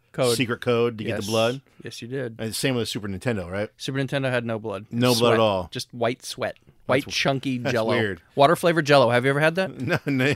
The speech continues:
Speaker 1: I've always wanted to try it. I don't
Speaker 2: Just
Speaker 1: think it exists, but it should.
Speaker 2: <laughs> Well, yeah, you, there's plain Jell-O.
Speaker 1: No.
Speaker 2: Yeah, there's plain. There's, it's, it's, uh, just gelatin.
Speaker 1: All right, on the
Speaker 2: It's
Speaker 1: next
Speaker 2: just,
Speaker 1: hamburger
Speaker 2: there,
Speaker 1: robot.
Speaker 2: there's, there's no flavor to it.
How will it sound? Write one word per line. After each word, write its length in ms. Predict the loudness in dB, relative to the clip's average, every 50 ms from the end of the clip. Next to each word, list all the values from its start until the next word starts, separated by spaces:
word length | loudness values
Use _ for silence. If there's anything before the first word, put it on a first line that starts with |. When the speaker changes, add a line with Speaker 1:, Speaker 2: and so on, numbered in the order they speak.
| 4
Speaker 1:
I've 160 | 4 4 6 8
always 300 | 8 10 10 8 6 6
wanted 300 | 6 6 6 6 4 2
to 80 | 0 2
try 240 | 4 6 6 6
it. 140 | 6 4 0 -4 0 4
I 60 | 6
don't 80 | 6
Speaker 2:
Just 60 | 6 6
Speaker 1:
think 200 | 6 6 6 4
it 40 | 2
exists, 440 | 2 4 4 4 4 4 0 0 2
but 120 | 0 0 2
it 80 | 2 2
should. 300 | 2 2 2 2 -2 -10 -18 -20 -20 _
Speaker 2:
<laughs> 200 | _ _ _ _
Well, 120 | 0 2 2
yeah, 80 | 4
you, 180 | 2 2 2 2
there's 120 | 0 -2 -2
plain 300 | -4 -4 -2 -2 0 0
Jell-O. 380 | -2 -2 -2 -2 -4 -4 -8 -12 _ _ _ _ _ _ _ _ _ _
Speaker 1:
No. 220 | -2 0 0 -2 -4 -12 _ _ _ _ _ _ _
Speaker 2:
Yeah, 200 | -4 -4 -4 -2
there's 160 | -6 -8 -10
plain. 280 | -8 -6 -4 -2 -2 0
There's, 160 | -2 -4 -4 -6
it's, 180 | -10 -10 -8 -10
it's, 220 | -10 -10 -8 -6
uh, 360 | -4 -2 -2 0 -2 -2 -4 -8 _
just 180 | _ -16 -10 -6
gelatin. 380 | -4 -4 -4 -6 -8 -14 -20 -20 _ _ _ _ _ _ _ _ _ _ _ _ _
Speaker 1:
All 80 | -10 -8
right, 100 | -6 -4
on 80 | -4 -2
the 80 | -4
Speaker 2:
It's 80 | -4 -4
Speaker 1:
next 0 |
Speaker 2:
just, 80 | -2 -2
Speaker 1:
hamburger 260 | 0 2 2 4 4
Speaker 2:
there, 80 | 4 4
Speaker 1:
robot. 360 | 4 4 4 4 4 2 0
Speaker 2:
there's, 180 | -2 -4 -4 -2
there's 40 | -2
no 240 | 0 2 2 2 0
flavor 340 | 0 0 0 0 0 -2 -6
to 180 | -8 -8 -8 -8
it. 140 | -10 -14